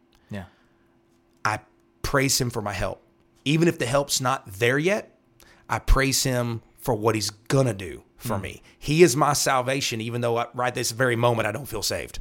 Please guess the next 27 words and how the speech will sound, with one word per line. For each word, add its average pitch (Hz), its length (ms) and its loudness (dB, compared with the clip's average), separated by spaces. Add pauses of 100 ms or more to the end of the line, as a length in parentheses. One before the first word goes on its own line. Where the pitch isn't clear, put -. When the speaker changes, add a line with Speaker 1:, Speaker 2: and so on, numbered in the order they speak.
(100)
Speaker 2:
<laughs> - 120 -2
You 233 60 10
Speaker 1:
Right. 175 200 6
Speaker 2:
know 208 100 10
what 196 140 12
I - 20 4
mean? 196 200 6
Like, 160 180 4
Speaker 1:
Right. 135 340 4
Speaker 2:
he, 185 420 4 (100)
and 165 260 2
it's 165 160 4
okay 233 460 6
that 165 180 0
you 160 80 0
don't 151 180 2
feel 165 240 4
like 127 240 0
that 120 180 0
in 107 100 -4
the 110 40 -4
moment. 104 360 -6 (240)
Speaker 1:
Hmm. 110 160 -8 (180)
Speaker 2:
Praise 190 580 2
him 175 460 0 (320)
in 131 180 -2
faith 143 720 -4